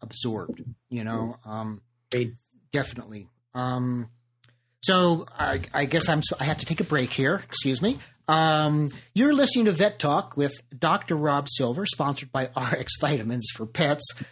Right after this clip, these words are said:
Speaker 1: I am Doctor Robert Silver, and I'm talking to Steve Seitel about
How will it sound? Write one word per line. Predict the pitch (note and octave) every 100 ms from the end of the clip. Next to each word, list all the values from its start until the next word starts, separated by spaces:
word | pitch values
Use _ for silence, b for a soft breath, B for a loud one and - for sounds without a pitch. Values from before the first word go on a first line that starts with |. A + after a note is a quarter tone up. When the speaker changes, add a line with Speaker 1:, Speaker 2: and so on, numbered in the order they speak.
| B -
Speaker 1:
I | E3+
am | F3+ G3
Doctor | D#3 D3+ C#3 -
Robert | C3 C3 B2 B2
Silver, | - D3+ G#3
and | E3
I'm | D#3+
talking | - D3 C#3 C#3
to | B2+ B2 A2+ B B
Steve | - E3 -
Seitel | C3+ C3 - A2+ G#2+ G2+
about | G2+ A2+ G2+